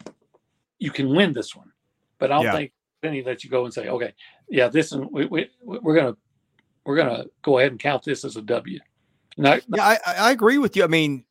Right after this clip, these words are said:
Speaker 2: Texas at the end of the year is gonna be tough. Um, but I mean, I'm looking, you know, th-, there's, Florida's winnable, even on the road, Arkansas, Mississippi State, South Carolina. Uh, th-, you know, it, it, it, I look at the schedule, it could have been worse.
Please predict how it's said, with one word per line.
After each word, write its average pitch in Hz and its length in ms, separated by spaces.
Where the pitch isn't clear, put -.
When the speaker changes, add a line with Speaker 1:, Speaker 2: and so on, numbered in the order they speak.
Speaker 2:
Texas 185 520
at 170 100
the 165 60
end 170 120
of - 0
the 170 60
year 165 80
is 147 100
gonna 156 180
be 135 140
tough. 147 680
Um, 117 560
but 156 80
I 185 40
mean, 208 100
I'm 156 140
looking, 190 240
you 131 100
know, 143 160
th-, 110 160
there's, 147 340
Florida's 127 460
winnable, 156 600
even 147 220
on 143 120
the 135 80
road, 135 320
Arkansas, 156 840
Mississippi 135 640
State, 131 440
South 127 340
Carolina. 135 680
Uh, 98 180
th-, - 200
you 147 80
know, 135 120
it, 131 180
it, 135 300
it, 185 160
I 147 80
look 220 260
at 208 120
the 143 80
schedule, 165 460
it 156 80
could 190 160
have 143 100
been 113 160
worse. 90 460